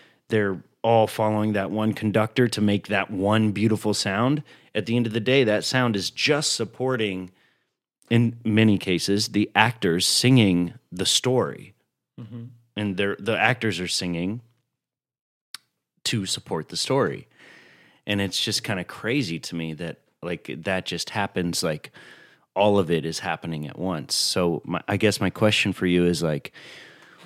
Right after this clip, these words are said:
Speaker 1: when you're kind of sitting there and your, your curiosity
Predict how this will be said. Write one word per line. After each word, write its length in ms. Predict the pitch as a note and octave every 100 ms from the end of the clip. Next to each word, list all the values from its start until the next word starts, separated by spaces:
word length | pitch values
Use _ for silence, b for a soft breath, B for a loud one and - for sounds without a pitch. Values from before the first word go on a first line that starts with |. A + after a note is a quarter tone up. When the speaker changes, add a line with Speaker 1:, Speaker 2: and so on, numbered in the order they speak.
| - -
Speaker 1:
when 200 | G2+ G2+
you're 160 | A2+
kind 240 | A#2 A#2+ G#2+
of 100 | -
sitting 420 | - C#3 C3 G#2+
there 580 | F#2 F2 E2+ D#2 D#2+ _ -
and 180 | G2
your, 220 | F2+ F2+ F2
your 200 | - F#2
curiosity 1080 | F2 - G#2+ F#2+ F#2 E2+ F#2 F#2 D#2 C#2+ C#2+